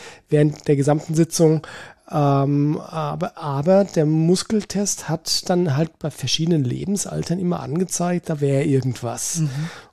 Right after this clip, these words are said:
Speaker 1: Und was mich da so erstaunt hat, ist, ohne dass die Katrin das wissen konnte damals, waren das immer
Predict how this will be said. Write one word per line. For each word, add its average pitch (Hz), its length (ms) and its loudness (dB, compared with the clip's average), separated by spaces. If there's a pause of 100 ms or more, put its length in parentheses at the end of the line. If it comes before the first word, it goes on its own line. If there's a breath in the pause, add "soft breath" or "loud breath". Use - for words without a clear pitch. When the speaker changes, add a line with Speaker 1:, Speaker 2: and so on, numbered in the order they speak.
(120)
Speaker 1:
Und 147 380 0
was 147 160 -4
mich 151 120 -4
da 151 160 2
so 143 100 0
erstaunt - 760 -2
hat, 165 180 -4
ist, 180 180 -4
ohne 180 240 -2
dass 185 180 -4
die - 100 -16
Katrin 185 400 -4
das 170 180 -4
wissen 190 300 0
konnte 135 300 -8
damals, 135 600 -4 (1400 loud breath)
waren 139 180 2
das 156 140 2
immer 247 320 2